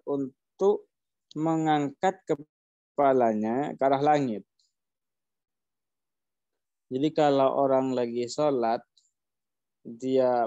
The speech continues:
mendongakkan pandangannya atau kepalanya ke arah langit, maka orang ini terjatuh dalam, eh, terjatuh dalam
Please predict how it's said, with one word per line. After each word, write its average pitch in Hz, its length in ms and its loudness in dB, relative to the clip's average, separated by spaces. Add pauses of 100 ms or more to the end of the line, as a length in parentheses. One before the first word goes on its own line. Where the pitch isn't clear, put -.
mendongakkan 123 1200 -4
pandangannya 120 960 0 (560)
atau 123 240 0
kepalanya 127 800 0
ke 113 80 -6
arah 117 240 -2
langit, 127 480 -2 (880)
maka 131 600 0
orang 123 280 0
ini 127 560 -4
terjatuh 120 960 -2
dalam, 123 800 0 (600)
eh, 117 760 0
terjatuh 123 640 -2
dalam 120 520 -2